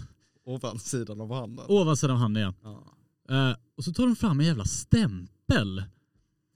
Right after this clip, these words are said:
Speaker 1: Så stämplar hon liksom med liksom, vad, bläck eller vad det nu kan vara. Eh, så står det vad hon heter på olika sociala <laughs> medier.
Speaker 2: Va?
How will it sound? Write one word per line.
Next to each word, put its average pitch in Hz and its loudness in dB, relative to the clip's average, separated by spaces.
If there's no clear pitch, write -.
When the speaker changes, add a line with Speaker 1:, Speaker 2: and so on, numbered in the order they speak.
Speaker 1:
Så - -2
stämplar 135 0
hon 247 2
liksom 127 -2
med 123 -2
liksom, 110 -6
vad, 110 -8
bläck 123 -8
eller 127 -2
vad 117 -2
det 113 -4
nu 107 -6
kan 113 -6
vara. 95 -8
Eh, 123 -2
så 170 -4
står 233 0
det 143 2
vad 143 2
hon 156 4
heter 156 2
på 202 0
olika 123 0
sociala 123 -2
<laughs> 139 0
medier. 143 6
Speaker 2:
Va? 233 4